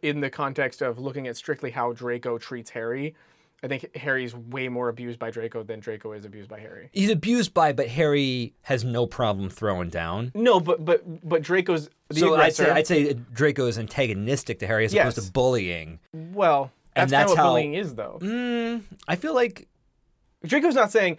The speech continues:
Speaker 1: "Hey, man, I'm trying to challenge you to be better," or, or, like, "I'm trying to push you in a direction to, to see, like, if you can succeed at something," without being so upfront as just encouraging you. Draco's trying to get people Harry cares about in trouble. He's trying to expel, or,
Speaker 2: Sure.
Speaker 1: he's trying to get Hagrid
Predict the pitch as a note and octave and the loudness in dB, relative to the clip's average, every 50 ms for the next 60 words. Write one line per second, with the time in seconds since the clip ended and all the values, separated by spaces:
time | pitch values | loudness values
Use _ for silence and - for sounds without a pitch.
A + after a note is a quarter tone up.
0 | - - - - G#3 A3 G3+ F3 E3 G3 G#3+ - G#3 E3+ D3+ C3 - - - D#3+ | -8 -16 -4 0 2 4 4 4 2 2 0 0 0 0 0 0 -2 -2 -2 0
1 | D3 D3 D3 C#3 A#2+ A#2 A#2+ A2+ - C3 C3 B2 A#2 - A2+ G#2 - - - - | 0 0 -2 -4 -6 -8 -8 -10 -8 -8 -8 -6 -4 -4 -4 -4 -6 -10 -20 -20
2 | _ _ _ - C3+ C3 C#3+ D#3 D#3 D3+ D3 - D3 E3 E3 F#3 F3+ D#3 C#3 - | _ _ _ 0 2 4 6 6 6 4 4 2 0 0 2 2 0 0 0 -2
3 | - - F3+ D#3+ - - D#3+ D3 D3 C#3 C3 B2 C3 B2+ C3 B2+ B2+ - - C3+ | -4 -6 -6 -4 -4 -2 -2 0 0 0 -2 -4 -2 0 0 0 0 -2 -8 -10
4 | A#2 A2+ C3+ B2 B2 - - C3 - - D3 C3 B2+ B2 B2 _ _ _ _ _ | -8 -8 -10 -10 -10 -10 -12 -12 -10 -8 -8 -8 -8 -8 -12 _ _ _ _ _
5 | _ - - B2+ A#2+ A#2 - - _ _ - C#3 B2 C#3+ E3+ D3+ - C#3 A#2+ - | _ -4 -2 0 0 -2 -4 -8 _ _ -10 -8 -6 -6 -6 -6 -6 -8 -10 -10
6 | B2 - - - F3 E3 D#3 C3 - C3+ A#2 A2 - A#2 A2+ B2+ B2 C3+ A#2+ A#2+ | -12 -10 -6 -4 -4 -4 -6 -6 -8 -8 -8 -8 -8 -8 -6 -4 0 0 0 0
7 | - D3 C3+ B2 A#2+ A#2 - - B2+ A#2+ A2 - - C#3 B2 A#2 A#2 A2+ A2 - | -2 -6 -10 -10 -10 -8 -6 -4 -4 -4 -4 -6 -6 -6 -6 -4 -6 -8 -10 -10
8 | B2+ A#2+ - - - - E3 D#3+ C#3+ B2 A#2+ A#2 A2 G#2+ A2 - _ _ _ _ | -12 -12 -12 -14 -8 -4 -2 -2 -2 -4 -6 -12 -12 -12 -14 -16 _ _ _ _
9 | _ - D#3+ F3 F3+ G3 E3 D3+ C#3+ - _ _ - - - D#3+ D#3+ F3 E3+ D#3 | _ 0 0 2 2 2 0 0 -2 -8 _ _ -14 -4 0 0 2 2 0 -2
10 | D#3 D3+ D3+ C#3+ - E3+ D#3 D3+ C3+ - - C#3+ C3 B2+ - - D3+ C#3+ C3 B2+ | -2 -4 -4 -6 -6 -6 -6 -6 -4 -4 -4 -4 -4 -6 -6 -4 -4 -4 -4 -2
11 | C3 B2 A2+ A2 - _ - - B2+ A#2 - - C3+ G#2+ F#2 D2 - _ _ _ | -2 -2 -2 -4 -6 _ -12 -12 -10 -10 -8 -6 -6 -6 -6 -8 -18 _ _ _
12 | _ _ _ - E3 D3+ - E3+ D3+ C#3+ C3+ A#2+ - - - - - D#3 C#3+ C#3+ | _ _ _ -8 -6 -2 0 -2 -2 -2 -4 -8 -10 -12 -4 0 0 2 2 2
13 | C3+ C3+ C#3 C#3+ C4+ B3 G3 C#3+ A#2+ A2+ - C3 G#3 F#3+ F3 D#3 C#3 - D#3 D3 | 0 -2 -2 0 2 4 4 4 4 4 2 2 0 0 0 0 0 2 2 2
14 | C#3 C#3+ C3 | 2 0 -4